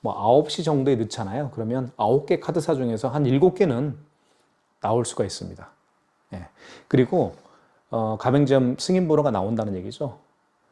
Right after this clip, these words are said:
어, 정말 급하신 분들 같은 경우는요, 오픈이 만약에 내일이잖아요.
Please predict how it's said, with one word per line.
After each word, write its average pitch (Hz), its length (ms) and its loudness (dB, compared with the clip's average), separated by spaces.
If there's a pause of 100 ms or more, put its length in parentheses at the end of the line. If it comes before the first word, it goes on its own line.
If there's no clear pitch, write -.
(480)
어, 113 600 2
정말 185 260 6
급하신 185 500 4
분들 147 240 4
같은 127 260 2
경우는요, 117 640 -4 (260)
오픈이 147 360 6
만약에 139 300 4
내일이잖아요. 117 800 2